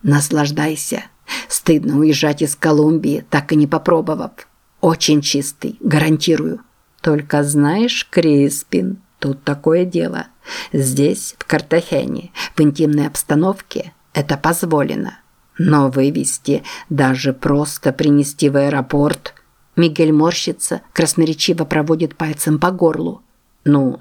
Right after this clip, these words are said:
ты понимаешь». «Мигель, только полный остолоп возьмёт наркотики в аэропорт. Не беспокойся. А если что-то останется,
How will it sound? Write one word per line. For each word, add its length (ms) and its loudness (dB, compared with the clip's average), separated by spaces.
ты 140 0
понимаешь». 800 0
«Мигель, 580 2
только 340 0
полный 500 2
остолоп 680 0
возьмёт 460 2
наркотики 580 -2
в 80 -2
аэропорт. 720 -2
Не 160 4
беспокойся. 840 -4
А 80 4
если 320 0
что-то 340 0
останется, 800 -2